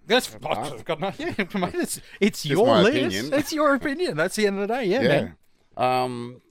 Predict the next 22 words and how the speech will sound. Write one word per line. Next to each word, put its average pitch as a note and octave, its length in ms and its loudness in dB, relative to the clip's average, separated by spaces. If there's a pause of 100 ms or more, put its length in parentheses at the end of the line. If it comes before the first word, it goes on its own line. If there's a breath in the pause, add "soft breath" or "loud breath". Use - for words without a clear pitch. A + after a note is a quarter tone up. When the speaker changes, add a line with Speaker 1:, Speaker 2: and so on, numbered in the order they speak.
Speaker 2:
and, C3+ 300 -2
um, B2+ 480 2
most D3 340 -2
improved. C#3 600 -4 (760 soft breath)
Now, B2 100 0
not C3 220 0
looking A#2+ 240 -8
at - 80 -12
figures, D3 540 -4
I G2 120 2
Speaker 1:
Mm. G#2+ 80 -2
Speaker 2:
thought, A2 300 -4 (500)
uh, G#2+ 500 0
guys G2+ 300 -4
like G2 140 -4 (140)
Darcy G#2 360 -4
Parish C3+ 720 -8 (440)
and G2 200 -12
maybe G2+ 380 -6
to F#2 160 -10
a F2+ 40 -4
li-, G#2 220 -2